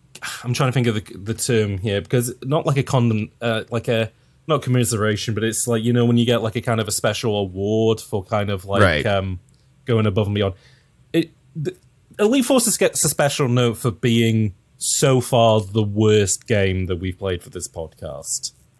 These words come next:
Speaker 2: Yes.
Speaker 1: And absolutely not deserving of the praise that it got at the time or since.
Speaker 2: Yeah.
Speaker 1: Apologies
Speaker 2: Yep.
Speaker 1: to L G R,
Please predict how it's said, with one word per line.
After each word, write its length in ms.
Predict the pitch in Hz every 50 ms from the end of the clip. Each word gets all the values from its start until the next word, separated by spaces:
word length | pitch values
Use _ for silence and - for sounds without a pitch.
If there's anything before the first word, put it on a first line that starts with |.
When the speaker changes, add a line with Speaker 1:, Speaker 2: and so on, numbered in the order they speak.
| _ -
Speaker 2:
Yes. 360 | 120 110 117 - 127 135 -
Speaker 1:
And 100 | 143 156
absolutely 600 | 156 147 - - 143 131 131 139 110 - 127 117 110
not 460 | 113 110 110 117 113 110 - _ -
deserving 880 | - 135 123 117 120 120 117 113 117 117 120 139 156 135 131 120 - - - - - - -
of 220 | - 117 123 - 120
the 100 | 120 117
praise 500 | - - 123 113 110 85 110 101 98 -
that 160 | 120 110 95
it 260 | 110 98 95 92 -
got 300 | - 107 104 104 - - -
at 200 | 113 120 120 - _ -
the 80 | 123
time 680 | - - - - - 107 104 101 98 98 98 90 90 - _ _ _ _ _
or 160 | - 101 95 -
since. 580 | - - - - - - - _ - 98 87
Speaker 2:
Yeah. 240 | 92 85 71 60 73 - - - - - - - _ _ _ _ -
Speaker 1:
Apologies 640 | - 120 - 131 117 113 110 110 98 110 107 104 - -
Speaker 2:
Yep. 140 | - 117 - -
Speaker 1:
to 40 |
L 160 | 110 101 98 95
G 240 | 87 - 85 85
R, 300 | 85 80 78 78 80 -